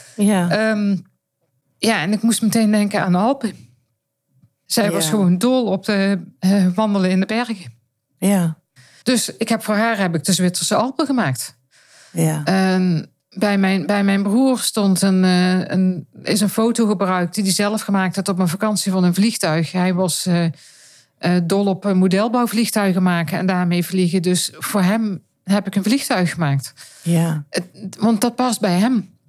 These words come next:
Speaker 1: Mooi.
Speaker 2: Hè,
Speaker 1: Ja.
Speaker 2: dat, dat, en dat is voor iedereen is, is dat, is dat anders. Eh, wat dat symbool is wat bij, bij jou past. En, ehm, ik weet dat ik ook een rouwcoach heb, eh, die er regelmatig mee werkt. En die heeft het,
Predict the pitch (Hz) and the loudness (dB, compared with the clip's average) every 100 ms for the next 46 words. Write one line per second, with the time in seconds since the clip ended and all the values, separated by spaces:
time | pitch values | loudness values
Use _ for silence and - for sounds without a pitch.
0 | _ _ 180 185 190 160 156 _ - 214 | _ _ 0 2 2 0 -2 _ -2 0
1 | 254 185 175 156 214 196 220 - 233 247 | 2 2 0 -2 -2 0 0 0 0 0
2 | 247 - 240 247 220 214 196 180 - - | 0 0 0 2 0 0 0 0 -2 -2
3 | 214 202 185 - 147 226 202 165 - 277 | -2 0 -2 -4 -2 0 0 -2 -2 -2
4 | 254 170 - - - - _ _ _ _ | 0 -2 -2 -8 -12 -20 _ _ _ _
5 | _ - 190 196 190 - 190 226 226 - | _ -4 0 0 0 -2 -4 -2 -2 -2
6 | 214 196 226 247 202 202 208 196 190 180 | -2 0 2 2 0 0 -2 -2 0 2
7 | 175 180 185 180 175 - 262 - - 170 | 2 0 0 0 0 -2 -2 -2 -2 0
8 | 185 175 - _ _ _ _ 202 196 190 | -2 -4 -12 _ _ _ _ 0 2 2
9 | 180 - 202 208 214 202 196 196 214 214 | 0 -2 -4 -2 -2 0 -2 -2 -2 0
10 | 190 190 185 190 180 180 208 190 185 - | 0 0 0 0 0 0 -2 0 -2 -8
11 | - 190 180 170 175 - _ _ - 180 | -2 0 2 0 -4 -14 _ _ -4 0
12 | 202 202 202 190 196 220 - 190 180 165 | 2 4 2 2 2 -2 -2 0 2 2
13 | 170 175 214 214 190 - | 0 0 2 2 0 -2